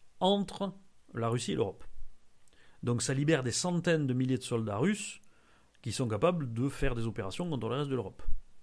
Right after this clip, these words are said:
Bon. Ça permet aux Russes de s'emparer de l'appareil productif militaire des Ukrainiens, de leur production de drones, ce qui est extré-, qui est extrêmement importante.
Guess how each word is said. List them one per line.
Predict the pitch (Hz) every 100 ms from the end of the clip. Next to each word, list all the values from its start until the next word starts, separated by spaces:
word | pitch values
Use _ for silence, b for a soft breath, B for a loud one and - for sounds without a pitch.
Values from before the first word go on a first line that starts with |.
| - _ - -
Bon. | - - - B B B B B B B _ _ _
Ça | - - 185
permet | 175 160 151 151 143 117 - - - - - - _ - _
aux | 139 120
Russes | 214 226 - - - - -
de | 147 151
s'emparer | - 135 131 123 160 226 - - -
de | - 120
l'appareil | 127 123 139 127 135 120 101 - _ - -
productif | - 127 131 127 113 -
militaire | 123 120 143 202 208 143
des | 117 131
Ukrainiens, | - 196 110 - - - 104
de |
leur | 104
production | - 131 139 190
de |
drones, | 165 123 95 - _ _ _ _ _ _ _
ce | -
qui | -
est | - - - -
extré-, | 127 - -
qui | -
est | 127 123
extrêmement | - 123 147
importante. | 143 - 120 -